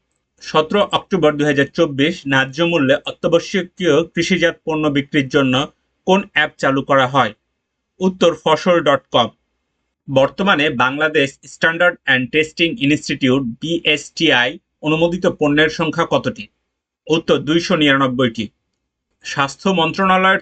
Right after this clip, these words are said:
তথ্য মতে, বৈষম্য বিরোধী ছাত্র আন্দোলনে কতজন নিহত হন?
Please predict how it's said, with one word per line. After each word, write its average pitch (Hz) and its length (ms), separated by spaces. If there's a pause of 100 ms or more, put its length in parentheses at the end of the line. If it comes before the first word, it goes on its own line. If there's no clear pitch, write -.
তথ্য 170 220
মতে, 143 300 (180)
বৈষম্য 143 380 (120)
বিরোধী 180 320
ছাত্র 151 300 (200)
আন্দোলনে 139 480 (100)
কতজন 156 480
নিহত 143 240
হন? 131 260